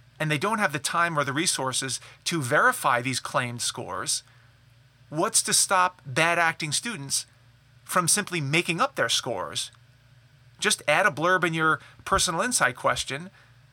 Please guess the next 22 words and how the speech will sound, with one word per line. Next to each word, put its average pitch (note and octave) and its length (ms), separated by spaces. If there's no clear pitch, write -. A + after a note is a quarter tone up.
that D#3 160
you F#3+ 320
got E3+ 160
a E3 40
fourteen F#3 520
ninety E3+ 340
on D#3+ 120
the D3+ 120
S D3 160
A C#3+ 100
T F#3 280
or C3+ 100
a C3+ 60
thirty-five D#3 680
on C#3 120
the C3+ 120
S C#3+ 160
A C3+ 100
T, G#3+ 220
and D3 80
you're D#3 120
good. G3+ 340